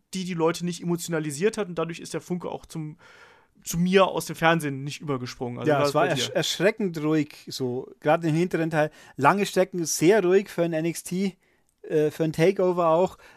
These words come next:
Speaker 2: Da, das, das war jetzt fast so eine Stimmung wie bei den meisten Wegwerf-Matches in den, in den großen Pay-Per-Views gefühlt. Also, ich hab mich auch gewundert, „Mei, ist es da ruhig?“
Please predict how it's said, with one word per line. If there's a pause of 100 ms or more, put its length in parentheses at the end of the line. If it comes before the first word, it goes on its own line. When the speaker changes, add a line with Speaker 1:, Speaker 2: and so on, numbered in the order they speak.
(120)
Speaker 2:
Da,
das,
das
war
jetzt
fast
so
eine
Stimmung
wie
bei
den
meisten
Wegwerf-Matches
in
den, (320)
in
den
großen
Pay-Per-Views (420)
gefühlt. (120)
Also, (100)
ich
hab
mich
auch
gewundert,
„Mei,
ist
es
da
ruhig?“